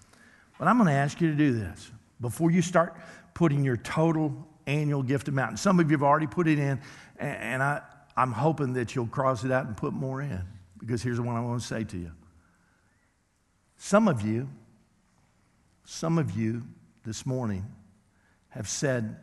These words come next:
"How little can I get by with?" Don't do that. Remember the big shovel principle? Remember?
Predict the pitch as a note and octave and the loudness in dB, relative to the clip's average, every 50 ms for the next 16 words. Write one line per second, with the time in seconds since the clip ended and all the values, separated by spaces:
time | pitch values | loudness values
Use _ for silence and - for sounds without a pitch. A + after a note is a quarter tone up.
0 | - - - - - A#2+ A#2 A2+ A2+ A#2+ C#3+ C#3+ A#2+ G#2+ F#2+ F2+ - B2 A#2 G#2 | -18 -12 -8 -6 -6 -4 -4 -4 0 0 0 0 0 -2 -4 -6 -6 -6 -4 -4
1 | G2+ G#2 G2 A#2 - - - G2+ F2+ E2 E2+ F2 E2 - - - - - - _ | -4 -4 -4 -6 -8 -8 -8 -10 -10 -10 -12 -16 -18 -18 -20 -20 -20 -20 -20 _
2 | _ _ _ _ _ _ _ _ _ _ _ _ _ _ _ _ _ _ _ _ | _ _ _ _ _ _ _ _ _ _ _ _ _ _ _ _ _ _ _ _
3 | _ _ _ _ _ _ _ _ _ _ _ _ _ _ _ _ - F2+ F2+ - | _ _ _ _ _ _ _ _ _ _ _ _ _ _ _ _ -14 -14 -12 -10
4 | F#2+ G2+ A#2+ A#2+ G2+ E2+ E2+ F2+ G2 - - _ _ _ _ _ _ _ _ _ | -8 -8 -8 -6 -8 -8 -8 -10 -12 -14 -18 _ _ _ _ _ _ _ _ _
5 | _ _ _ _ _ _ _ - A2 G#2+ A2+ A2 A2 G#2+ G#2 G#2 A#2+ A#2 G#2+ - | _ _ _ _ _ _ _ -8 -6 -4 -2 -2 -2 -2 -2 0 -2 -2 -4 -4
6 | - B2+ B2 B2 A#2+ A2+ - C#3 C#3 C3 - C#3 C#3 B2+ - - _ _ _ _ | -4 -4 -4 -4 -6 -8 -8 -8 -8 -8 -10 -12 -14 -14 -14 -18 _ _ _ _
7 | _ _ _ _ _ _ _ _ _ _ _ _ _ _ _ _ _ _ _ _ | _ _ _ _ _ _ _ _ _ _ _ _ _ _ _ _ _ _ _ _
8 | _ _ _ _ _ _ _ - A2+ A2 A#2+ C3 C3 C3+ C#3+ E3+ F3+ F3 - | _ _ _ _ _ _ _ -10 -4 -2 0 2 2 2 2 0 0 -2 -8